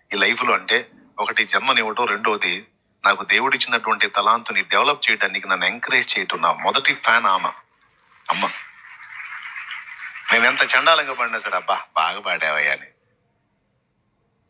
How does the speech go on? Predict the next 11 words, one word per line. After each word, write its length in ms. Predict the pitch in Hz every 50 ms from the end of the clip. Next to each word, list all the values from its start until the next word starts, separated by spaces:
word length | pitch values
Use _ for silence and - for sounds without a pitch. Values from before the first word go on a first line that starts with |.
| _ _ _ _ _ _ _ _ _ _ _ _ _ _ _ _ _ _ _ _ _ _ _ _ _ _ _ _ _ _ _ _ _ _ _ _ _ _ _ _ _ _ _ _ _ _ _ _ _ - -
ఈరోజు 380 | 131 147 156 156 165 170 165
ఏదో 320 | 156 139 139 151 165 156 143
దేవుడు 240 | 131 135 139 147 143
నాకు 200 | 135 127 123 131
ఇచ్చినటువంటి 500 | 123 135 139 - - 135 131 127 127 123
తలాంతుని 400 | - 120 127 131 131 127 131 123
వినియోగించి 300 | 120 123 117 113 - -
పాడిన 300 | - 113 117 117 120 123
పాట 280 | - 113 117 120 120
మీరు 140 | 120 113 101
వింటున్నారుగా? 500 | 101 98 104 117 117 113 113 107 -